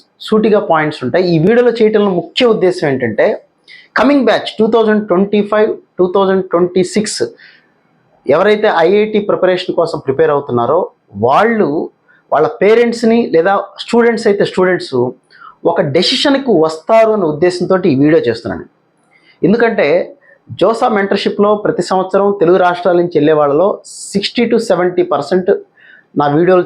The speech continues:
చూసో నాతో పర్సనల్గా మాట్లాడి వెళ్ళేవాళ్ళు ఉంటారు. ఈ సంవత్సరం ర్యాంకులు వచ్చిన తర్వాత పేరెంట్స్ కానీ స్టూడెంట్స్ కానీ మాట్లాడుతున్న ఐఐటీల గురించి మాటలు వింటుంటే, వాళ్ళు తీసుకున్నటువంటి నిర్ణయాలు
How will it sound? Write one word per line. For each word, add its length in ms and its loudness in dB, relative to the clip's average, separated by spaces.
చూసో 280 2
నాతో 280 0
పర్సనల్గా 460 0
మాట్లాడి 380 0
వెళ్ళేవాళ్ళు 340 0
ఉంటారు. 260 -10
ఈ 100 4
సంవత్సరం 640 -2
ర్యాంకులు 380 0
వచ్చిన 220 -4
తర్వాత 500 -2
పేరెంట్స్ 440 0
కానీ 260 2
స్టూడెంట్స్ 460 0
కానీ 160 2
మాట్లాడుతున్న 1000 0
ఐఐటీల 520 2
గురించి 280 2
మాటలు 380 0
వింటుంటే, 640 0
వాళ్ళు 260 -2
తీసుకున్నటువంటి 600 -2
నిర్ణయాలు 380 0